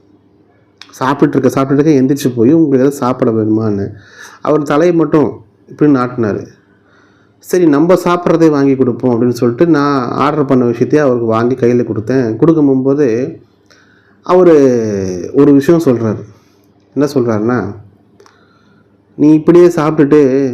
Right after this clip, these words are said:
வீட்டுக்கு போயிடு, சரியா? நாளைக்கு பண்ணிக்கலாம். ஆ, ஆ, ஆ, ஆ," அப்படின்னு சொல்லிட்டு அவர் பாட்டுக்கு அப்படியே போறாரு.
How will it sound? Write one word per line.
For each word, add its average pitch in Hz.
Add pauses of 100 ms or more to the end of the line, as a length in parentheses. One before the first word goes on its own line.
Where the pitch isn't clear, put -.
(140)
வீட்டுக்கு 143
போயிடு, 117 (1080)
சரியா? 120 (460)
நாளைக்கு 131
பண்ணிக்கலாம். 123 (500)
ஆ, 175 (400)
ஆ, 185 (200)
ஆ, 165 (100)
ஆ," 170 (200)
அப்படின்னு 156
சொல்லிட்டு 156
அவர் 165
பாட்டுக்கு 156
அப்படியே 147
போறாரு. 110